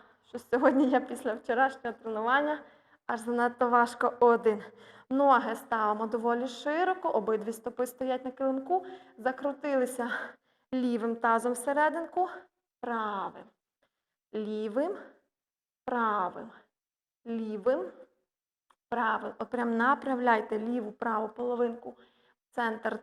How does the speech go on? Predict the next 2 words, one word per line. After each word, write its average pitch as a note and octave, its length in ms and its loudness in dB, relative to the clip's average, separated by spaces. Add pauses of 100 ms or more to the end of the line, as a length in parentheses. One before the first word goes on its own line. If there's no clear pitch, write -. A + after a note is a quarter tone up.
Три, B3+ 420 0 (2000)
два, A3 600 2